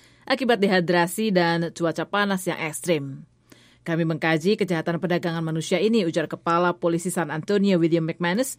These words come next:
dan menyebutnya sebagai tragedi yang mengerikan. Seorang pejabat Amerika mengatakan ketujuh belas orang yang dirawat itu berada dalam kondisi kritis yang mengancam jiwa. Otorita berwenang yang dipanggil untuk datang ke lokasi parkir Walmart Minggu dini hari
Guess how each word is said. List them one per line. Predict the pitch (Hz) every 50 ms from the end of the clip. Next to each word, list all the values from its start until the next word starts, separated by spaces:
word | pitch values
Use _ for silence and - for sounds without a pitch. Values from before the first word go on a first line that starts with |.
| _ - _ _ -
dan | - 277 285 277
menyebutnya | 262 240 226 202 214 226 226 208
sebagai | - 190 190 170 185 180 180 -
tragedi | - 165 160 156 156 196 202 202 175 185 196 190 190 190 - -
yang | 185 196 180 160 156 156
mengerikan. | 156 156 156 156 160 151 - 165 160 151 147 143 143 147 - _ _ _ _ _ - _ _ _ _ -
Seorang | - 170 170 165
pejabat | 143 165 165 160 165 165 165
Amerika | 160 165 170 170 165 180
mengatakan | 170 170 170 170 170 175 175 170 - 190 196 202 196
ketujuh | - 185 - 139 175 165
belas | 160 170 165 170
orang | - 165 165 165
yang | 160 160 156 165
dirawat | 160 165 160 170 - -
itu | 180 175 - 220 196
berada | 170 170 165 170 170
dalam | 170 170 160 160 160 -
kondisi | 160 160 160 160 160 -
kritis | 180 180 - 190 190 185 - 240 247 - - 220
yang | 185 170 165
mengancam | 160 156 156 151 - 160 147 156
jiwa. | 151 208 208 185 156 117 - - _ _ _ _ _ - _ _ _ _ _ _ _
Otorita | - 202 240 247 262 254 254 262
berwenang | 254 247 240 240 247 240 254 262 269 254
yang | 220
dipanggil | 202 196 - 196 196 196 202 202 190 -
untuk | 185
datang | 160 170 170 180 180 190 190
ke | 180
lokasi | 170 165 160 160 - 170 175 180 185 180
parkir | - 170 160 165 - 180 170 165
Walmart | 160 165 180 190 196 190 170 147 - -
Minggu | 170 175 185 185 170 170 165 156
dini | 156 156 160
hari | 196 196 190 160 151 165 226